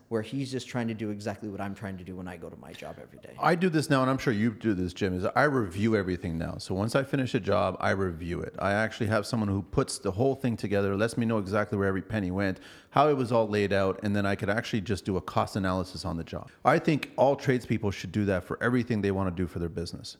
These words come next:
Speaker 1: A hundred percent.
Speaker 2: So if they wanna buy a vehicle, 'cause I was taught this by younger guys who spend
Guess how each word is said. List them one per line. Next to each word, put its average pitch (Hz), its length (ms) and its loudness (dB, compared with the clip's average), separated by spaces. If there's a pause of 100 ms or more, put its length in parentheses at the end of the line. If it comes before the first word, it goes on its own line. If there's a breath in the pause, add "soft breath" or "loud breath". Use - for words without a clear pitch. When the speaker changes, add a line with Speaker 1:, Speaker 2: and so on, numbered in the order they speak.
Speaker 1:
A 117 60 -6
hundred 120 260 -4
percent. 117 120 -6
Speaker 2:
So 120 140 6
if 107 120 0
they 165 140 6
wanna 180 220 2
buy 135 200 6
a 117 80 4
vehicle, 92 640 0
'cause 117 160 4
I 123 80 6
was 120 120 0
taught 113 220 2
this 98 140 -6
by 98 100 2
younger 104 320 2
guys 87 380 -2 (400 loud breath)
who 98 220 0
spend 120 420 0